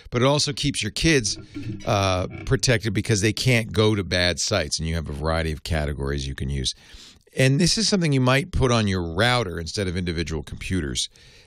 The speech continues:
That way, every computer in the house is protected. So open D N S dot com to protect your kids. If you wanted to,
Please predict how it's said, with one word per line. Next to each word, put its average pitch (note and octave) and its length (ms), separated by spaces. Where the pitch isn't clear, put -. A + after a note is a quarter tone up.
That A2+ 200
way, G#2 420
every B2+ 300
computer G2 380
in E2+ 60
the E2 80
house D#2 300
is - 120
protected. - 540
So - 320
open D3+ 300
D C3 180
N A2+ 80
S A2 200
dot F2+ 260
com F#2 360
to - 100
protect - 360
your E2+ 100
kids. E2+ 500
If C3+ 440
you D3 100
wanted G3+ 560
to, - 60